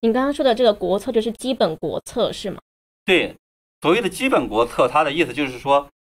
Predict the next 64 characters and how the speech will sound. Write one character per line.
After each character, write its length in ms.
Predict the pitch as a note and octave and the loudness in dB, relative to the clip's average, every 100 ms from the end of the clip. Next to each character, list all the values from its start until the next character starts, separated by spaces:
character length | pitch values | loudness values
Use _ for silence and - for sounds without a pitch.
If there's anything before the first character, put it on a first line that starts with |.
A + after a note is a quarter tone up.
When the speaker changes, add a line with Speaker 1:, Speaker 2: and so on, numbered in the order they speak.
| _ | _
Speaker 2:
呃， 220 | A2+ A2 | 2 2
发 200 | A2 E3 | 4 2
展 160 | D3+ A#2+ | 2 -2
经 260 | A2+ D3+ D3+ | 0 0 2
济 200 | D3 C#3 | 2 6
啊、 140 | B2+ | 6
社 240 | B2 E3 | 4 0
会 280 | C#3 E3+ D3 | 0 2 4
啊， 180 | B2+ A#2 | 6 4
这 100 | D3+ | 4
样 80 | C#3+ | 2
的 60 | |
一 40 | C3+ | 0
个 60 | |
最 180 | C#3+ D#3 | 0 0
基 200 | - G3+ | 0 -6
本 200 | G3+ G2 | -2 -2
的 80 | G2+ | 0
这 100 | C#3 | -2
么 100 | B2+ | 0
一 80 | A#2+ | 0
个 200 | B2 A2+ - | 0 0 -6
基 140 | - A3+ | -4 -4
础 200 | A3+ G#2+ | -4 -6
一 20 | |
样 140 | G#2 F#2+ | -4 -4
的 80 | |
东 180 | F#2+ G2 | -6 -10
西。 140 | F#2 - _ _ _ _ _ | -12 -18 _ _ _ _ _
你 80 | - | -8
基 200 | - B3+ | 0 0
础 160 | C4 D3 | 0 0
没 200 | A2 A#2 | 2 4
了 80 | C3 | 4
的 120 | G#2 | 4
话， 160 | B2+ | 2
那 80 | A#2 | 4
当 120 | C3 | 2
然 140 | A2 G#2+ | 2 0
就 80 | A2+ | -4
整 160 | G2 | -2
个 120 | A2+ | -2
没 180 | G#2 F#2 | -2 -4
了， 120 | F2+ F2+ | -6 -6
对 120 | A2 | -4
吧？ 140 | F#2 - _ - | -4 -6 _ 0
或 80 | E3 | 2
者 80 | |
基 160 | F#3+ G#3+ | 2 0
础 140 | - | -2
错 260 | A#2 - G#3+ | -4 2 4
了， 80 | A#2 | 4
Speaker 1:
嗯。 20 | |
Speaker 2:
那 120 | B2+ | 2
整 140 | - G2 | 0 0
个 120 | B2 | -2
这 100 | - | 0
个 160 | A2 G#2+ _ _ _ _ _ _ | -2 -2 _ _ _ _ _ _
就 80 | D3 | -2
崩 180 | D3+ D3 | 0 2
溃 180 | D3+ C#3+ | 2 0
了， 160 | - - _ _ G3 | -2 -16 _ _ -6
Speaker 1:
嗯。 120 | F3+ | 0
Speaker 2:
啊。 240 | A#2+ G#2+ | 0 0